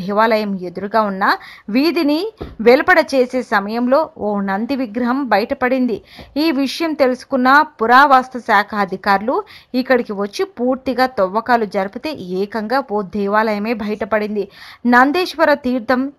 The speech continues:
ఈ ఆలయానికి మరో ప్రధాన ఆకర్షణ. ఇక్కడ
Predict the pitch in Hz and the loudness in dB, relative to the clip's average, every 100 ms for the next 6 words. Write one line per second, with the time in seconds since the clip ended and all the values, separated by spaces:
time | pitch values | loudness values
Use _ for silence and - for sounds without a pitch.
0 | - 220 226 196 226 277 254 240 - 220 | -8 0 4 6 6 4 2 -2 -4 -2
1 | 202 202 208 196 190 233 269 214 190 202 | 0 0 -2 -2 -2 0 2 4 2 0
2 | 196 196 190 - - - 285 285 277 | -6 -8 -10 -12 -20 -10 -6 2 4